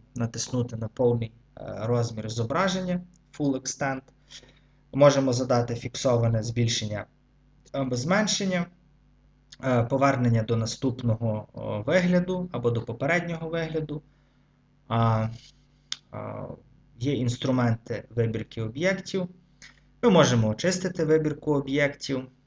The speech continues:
ми можемо вибрати графічні, е, елементи, здійснити їхню ідентифікацію, е, ми можемо виміряти відстані та площі, здійснити пошук, зробити пошук маршрутів, перейти до якихось заданих,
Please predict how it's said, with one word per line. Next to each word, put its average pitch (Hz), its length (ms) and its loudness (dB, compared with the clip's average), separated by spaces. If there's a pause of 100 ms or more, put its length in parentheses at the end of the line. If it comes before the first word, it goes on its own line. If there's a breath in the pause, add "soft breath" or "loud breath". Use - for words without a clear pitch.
(400)
ми 120 120 2
можемо 117 420 0
вибрати 113 420 -2
графічні, 120 600 -4
е, 135 420 -8
елементи, 143 640 -2 (720 soft breath)
здійснити 131 640 -2
їхню 120 500 -2
ідентифікацію, 131 1400 -2
е, 117 360 0 (160)
ми 123 120 -2
можемо 117 440 2
виміряти 113 680 0
відстані 113 480 -6
та 117 100 -10
площі, 196 640 -4
здійснити 123 580 -4
пошук, - 680 -6 (260)
зробити 131 460 -2
пошук 117 460 -4
маршрутів, 175 640 -6 (640 loud breath)
перейти 143 400 2
до 117 100 -2
якихось 117 420 -4
заданих, 110 800 -4